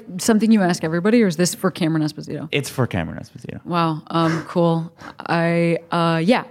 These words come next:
Speaker 1: I, I mean, I started in improv. I started in improv in college. I worked professionally in improv for a few years after college.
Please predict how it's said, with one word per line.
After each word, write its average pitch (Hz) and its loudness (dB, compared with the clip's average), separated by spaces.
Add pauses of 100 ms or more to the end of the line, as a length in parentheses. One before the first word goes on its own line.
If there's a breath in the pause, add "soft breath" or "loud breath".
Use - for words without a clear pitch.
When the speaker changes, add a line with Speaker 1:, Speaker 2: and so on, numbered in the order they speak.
Speaker 1:
I, 220 2 (320)
I 185 2
mean, 202 4
I 226 4
started 240 4
in 170 0
improv. 156 -4
I 160 -8
started 165 -6
in 165 -2
improv 156 -4
in 156 -2
college. 156 -6 (440 soft breath)
I 165 0
worked 156 -2
professionally 160 -4
in 156 0
improv 156 -8
for - -12
a 151 -10
few 156 -6
years 156 -4
after 151 -8
college. 156 -10